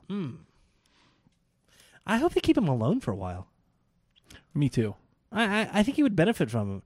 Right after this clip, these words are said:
Speaker 2: Yeah.
Speaker 1: 'Cause I, I always feel like the, these groups that they put around him,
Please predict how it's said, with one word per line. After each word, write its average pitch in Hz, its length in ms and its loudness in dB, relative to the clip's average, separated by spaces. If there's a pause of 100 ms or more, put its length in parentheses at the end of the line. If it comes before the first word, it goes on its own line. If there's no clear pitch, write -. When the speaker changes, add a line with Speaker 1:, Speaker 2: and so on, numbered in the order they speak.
Speaker 2:
Yeah. 113 200 -4 (160)
Speaker 1:
'Cause 208 140 0
I, 214 160 2
I 214 200 2
always 240 240 8
feel 254 160 2
like 226 140 2
the, 196 120 2
these 165 300 2
groups 208 240 4
that 190 100 -8
they 170 80 6
put 170 160 2
around 160 340 2
him, 120 140 0